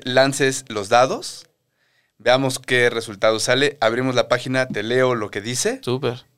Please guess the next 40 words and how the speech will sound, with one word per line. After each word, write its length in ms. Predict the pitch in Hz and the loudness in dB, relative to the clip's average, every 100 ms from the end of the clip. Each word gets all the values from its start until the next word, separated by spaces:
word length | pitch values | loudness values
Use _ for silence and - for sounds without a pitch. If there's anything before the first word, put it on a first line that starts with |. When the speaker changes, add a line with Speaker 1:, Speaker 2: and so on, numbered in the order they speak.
| - | -14
Speaker 1:
Y 160 | 101 | 0
a 80 | 101 | 2
ver 260 | 107 113 110 | 2 0 -2
qué 100 | 113 | -6
interpretamos, 840 | 110 117 120 143 202 202 - - _ _ | -4 -6 -6 -6 -6 -8 -16 -20 _ _
¿no? 140 | 185 277 | -20 _
Speaker 2:
Ok. 240 | - - - | -16 -12 -8
Speaker 1:
Entonces, 1300 | - 123 - - - - 113 107 117 113 107 - - _ _ _ | -8 2 2 2 -6 -12 -10 -4 0 0 0 -10 -20 _ _ _
¿quieres 220 | - 117 117 | -8 -4 2
darle 280 | 117 117 107 | 2 2 0
al 120 | 98 | -2
cubilete? 520 | 107 104 113 110 151 | -8 -8 -8 -8 -10
Speaker 2:
Sí, 300 | - 113 117 | -8 -4 -6
¿qué 120 | 110 135 | -2 -2
le 100 | 147 | -2
preguntaría 440 | 127 107 104 110 | -2 -2 0 0
yo 100 | 120 | 0
a 20 | |
Octavio 440 | 127 - 120 120 117 | -4 -8 -8 -8 -8
Paz? 380 | 120 120 - - _ _ _ _ _ _ _ _ _ _ _ _ _ _ _ _ _ _ _ _ | -8 -8 -10 -20 _ _ _ _ _ _ _ _ _ _ _ _ _ _ _ _ _ _ _ _
Speaker 1:
O 140 | - 120 | -2 0
aquí, 200 | 120 147 | 2 2
o 80 | |
sea, 240 | 135 147 135 - - _ _ _ - | 4 2 0 -6 -18 _ _ _ -10
o 80 | 131 | 0
sea, 200 | 135 139 | 2 4
Octavio 320 | 139 160 220 | 4 4 2
es 80 | 226 | 2
quien 120 | 190 | 2
nos 100 | 147 | 2
responde, 420 | 127 127 226 233 151 | 0 2 2 2 2
¿no? 180 | 226 | 0
Pero, 420 | 190 139 127 120 113 110 - - - _ | 2 2 4 2 0 -6 -16 -20 -20 _
eh, 480 | - 78 64 55 - | -18 -16 -16 -18 -18
este, 300 | - 107 - | -16 -14 -10
tú 100 | 110 143 | -2 -2
le 80 | |
puedes 220 | 143 151 147 | 2 0 -2
preguntar 460 | 113 104 98 123 | -6 -4 2 4
a, 400 | 127 117 101 - | 6 6 4 -2